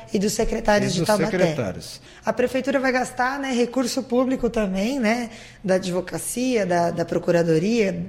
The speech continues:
Speaker 1: né, dos advogados que defendem a prefeitura, pra recorrer do processo e insistir no aumento.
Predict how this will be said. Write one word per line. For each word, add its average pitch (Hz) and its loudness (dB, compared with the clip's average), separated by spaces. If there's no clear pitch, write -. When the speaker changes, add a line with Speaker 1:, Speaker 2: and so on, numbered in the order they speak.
Speaker 1:
né, 196 2
dos 196 2
advogados 175 2
que 180 -6
defendem 175 2
a - 4
prefeitura, 175 2
pra 214 6
recorrer 240 4
do 285 0
processo 262 0
e 214 2
insistir 269 0
no 320 -2
aumento. 202 0